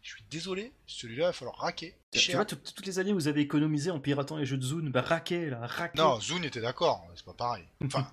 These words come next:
Speaker 2: <laughs>
Speaker 1: c'était une façon aussi d'accéder à ces jeux, et ça a permis de développer sa
Speaker 2: Ça fait,
Speaker 1: fanbase,
Speaker 2: ça fait de la
Speaker 1: et cetera.
Speaker 2: pub gratos.
Speaker 1: Voilà. Mais là, celui-là, à mon avis,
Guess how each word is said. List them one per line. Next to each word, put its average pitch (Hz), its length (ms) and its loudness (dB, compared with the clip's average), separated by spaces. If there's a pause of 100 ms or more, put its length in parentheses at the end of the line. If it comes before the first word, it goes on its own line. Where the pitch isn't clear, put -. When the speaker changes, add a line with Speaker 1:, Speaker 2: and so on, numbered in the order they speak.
Speaker 2:
<laughs> - 120 -18
Speaker 1:
c'était 127 340 -4
une 113 280 -10
façon 135 300 0
aussi 151 180 -2
d'accéder 131 340 -2
à 117 80 2
ces 113 180 -6
jeux, 165 260 -6
et 127 60 -8
ça - 140 -8
a 98 40 -8
permis 120 300 -8
de 120 40 -20
développer 110 380 -10
sa 90 300 -10
Speaker 2:
Ça 104 80 -6
fait, 107 140 -6
Speaker 1:
fanbase, 113 240 -8
Speaker 2:
ça 107 100 -6
fait 110 100 -6
de 98 60 -6
la 98 60 -4
Speaker 1:
et - 20 -10
cetera. - 20 -10
Speaker 2:
pub 104 120 -10
gratos. 107 520 -8 (440)
Speaker 1:
Voilà. 95 360 -10 (420)
Mais 98 80 -10
là, 160 140 2
celui-là, 160 540 0
à 190 80 -6
mon 127 140 -10
avis, 165 360 -10